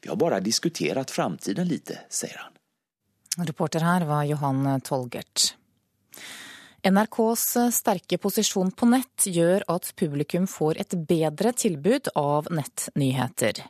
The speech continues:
Speaker 2: Det er konklusjonen i en ny rapport som blir presentert for kulturministeren i dag.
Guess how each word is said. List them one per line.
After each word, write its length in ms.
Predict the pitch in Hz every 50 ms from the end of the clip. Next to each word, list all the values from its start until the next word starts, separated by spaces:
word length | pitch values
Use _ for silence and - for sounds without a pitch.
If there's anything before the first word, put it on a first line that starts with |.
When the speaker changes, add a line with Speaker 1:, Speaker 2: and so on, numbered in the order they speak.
| _ - - - - - _
Speaker 2:
Det 200 | - 156 156 160
er 200 | 160 151 143 143
konklusjonen 760 | 156 - 170 151 - 165 170 160 - 170 156 151 156 160 165 -
i 100 | 151 147
en 200 | 151 151 151 151
ny 280 | 151 151 156 151 151 160
rapport 320 | 156 - - 170 - -
som 200 | - - 156 143
blir 180 | 143 147 143 143
presentert 600 | - - 156 156 156 156 - - 151 139 143 -
for 180 | - - 139 123
kulturministeren 1120 | - - 147 135 - - 147 135 123 131 127 131 131 131 - - - 143 135 131 131 131
i 80 | - 147
dag. 260 | 139 131 117 -